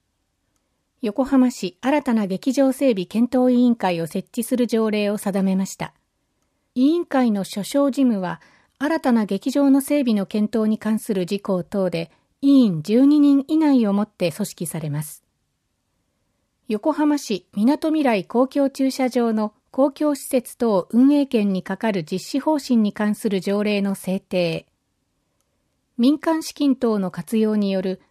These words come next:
公共施設等の整備等の促進に関する法律に基づき、運営権を設定する民間事業者の選定手続き、入出庫時間その他運営等に関する基準、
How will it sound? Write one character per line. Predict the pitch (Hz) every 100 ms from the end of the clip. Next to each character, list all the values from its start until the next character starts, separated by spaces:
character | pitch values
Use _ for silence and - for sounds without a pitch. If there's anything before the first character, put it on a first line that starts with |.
| _
公 | - 277
共 | 269 302
施 | 277 -
設 | 269 - -
等 | 240 202
の | 180
整 | - 277 294
備 | 226
等 | - 247 226
の | 180
促 | - 185
進 | - 277 285
に | 277
関 | 269 262
す | -
る | 233
法 | 185 226 220
律 | 214 220
に | 208
基 |
づ | 190 190 185 175
き、 | - - _ _ _ _ _
運 | 262 311
営 | 320
権 | 311 269 220
を | 190
設 | - 185
定 | _ 233
す | 226 -
る | 208 208
民 | 208 247
間 | 269 269
事 | 254 262
業 | 262
者 | 254 214
の | 175
選 | 165 226 262
定 | 269 254
手 | 240 220
続 | 220 180
き、 | - 156 _ _ _ _ _ _ _
入 | 233 269
出 | 302 320
庫 | - -
時 | 285 269
間 | 214 190 151
そ | -
の | 240 277
他 | 247 202 -
運 | 226 277
営 | 277 269
等 | 285 277
に | 226
関 | - 220
す | 220 226
る | 175
基 | 151 175
準、 | 156 196 180